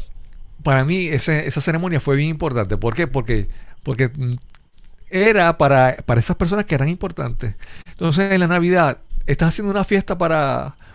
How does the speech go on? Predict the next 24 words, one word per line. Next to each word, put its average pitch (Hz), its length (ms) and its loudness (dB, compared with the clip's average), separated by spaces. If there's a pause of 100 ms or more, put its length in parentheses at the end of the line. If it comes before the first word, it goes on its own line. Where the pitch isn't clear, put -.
(140)
para 151 220 6
complacer 151 540 4
a 175 120 8
alguien, 127 520 2
para 123 280 4
lucir 147 440 2
bien 180 280 2
ante 170 380 0
alguien, 131 540 0 (360)
para 127 200 6
aparentar 123 540 2
ante 160 220 -2
alguien. 117 520 -4
No, 190 380 -6
realmente 170 560 -2 (720)
enfócate 185 560 2
en 185 80 2
lo 156 80 2
que 135 140 4
realmente 160 440 2
es - 100 -6
importante 165 1160 -2
para 151 260 -2
ti 151 480 -4